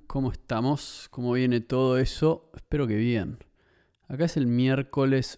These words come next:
ocho de junio de dos mil veintidós. Son las cinco de la tarde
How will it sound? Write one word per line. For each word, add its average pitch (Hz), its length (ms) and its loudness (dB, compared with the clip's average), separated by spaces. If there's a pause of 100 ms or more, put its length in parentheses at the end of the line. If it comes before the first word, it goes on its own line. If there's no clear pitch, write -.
ocho 123 260 -2
de 107 60 0
junio 117 320 -2
de 104 60 -2
dos 101 100 -8
mil 113 140 -2
veintidós. 110 580 -4
Son 127 200 -4
las - 160 -2
cinco 160 880 -4 (760)
de 123 180 2
la 113 140 2
tarde 139 580 0